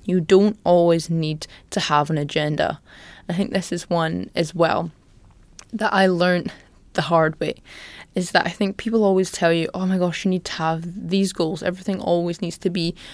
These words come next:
really set out, really specific. Like, don't bother if you don't have a hundred million specific goals or smart goals." And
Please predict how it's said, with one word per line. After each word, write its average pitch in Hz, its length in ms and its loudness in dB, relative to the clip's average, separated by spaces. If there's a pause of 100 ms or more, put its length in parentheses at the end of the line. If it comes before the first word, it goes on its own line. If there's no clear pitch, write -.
(280)
really 175 680 -2
set - 480 -4
out, 180 180 -2
really 170 300 -4
specific. - 800 -4
Like, 190 180 -6 (140)
don't 185 420 -2
bother 214 340 8
if - 160 -6
you 175 60 0
don't 175 300 -2
have 170 100 -4
a 165 40 -2
hundred 185 420 2
million 170 500 -2
specific 160 640 -4
goals 170 420 4
or 170 60 -6
smart 175 420 -2
goals." 160 380 -4 (560)
And 180 460 0